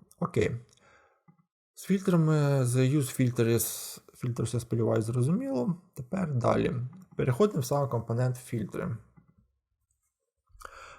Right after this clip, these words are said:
Е, що він робить? Е, перш за все, він витягує жанри. Е, адже якщо у нас немає жанрів, то ми не виводимо весь цей компонент.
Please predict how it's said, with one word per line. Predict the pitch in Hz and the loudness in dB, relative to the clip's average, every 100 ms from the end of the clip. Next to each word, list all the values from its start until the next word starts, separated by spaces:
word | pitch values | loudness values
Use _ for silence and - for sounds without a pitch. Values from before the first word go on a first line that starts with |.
| _ | _
Е, | 123 117 | 0 0
що | 120 - 175 | 0 2 4
він | 165 123 | 6 4
робить? | 107 - - - _ - _ | 2 -2 -8 -16 _ -20 _
Е, | 127 | 0
перш | 123 170 165 | 2 2 4
за | 135 | 2
все, | 123 131 117 | 0 2 2
він | 123 143 127 110 - | 4 4 2 0 -2
витягує | 110 120 - 120 110 107 - 104 90 - - _ - | 0 2 6 6 6 4 4 2 2 -4 -10 _ -10
жанри. | 107 110 104 117 160 170 _ _ _ - - - - _ - - | -2 0 2 2 2 0 _ _ _ -20 -20 -20 -20 _ -18 2
Е, | 120 120 | 2 4
адже | - 127 | 2 4
якщо | 123 123 | 4 4
у | 147 | 4
нас | 127 | 4
немає | 127 120 120 | 2 4 4
жанрів, | 113 156 277 285 - | 6 4 2 -4 -4
то | - - 139 | 2 4 6
ми | 127 147 165 | 6 4 4
не | 127 123 | 4 4
виводимо | 120 117 113 139 143 139 117 | 4 0 2 2 4 4 4
весь | 107 117 | 6 4
цей | 131 | 0
компонент. | - 123 120 104 - - | -4 -2 -2 -2 -2 -6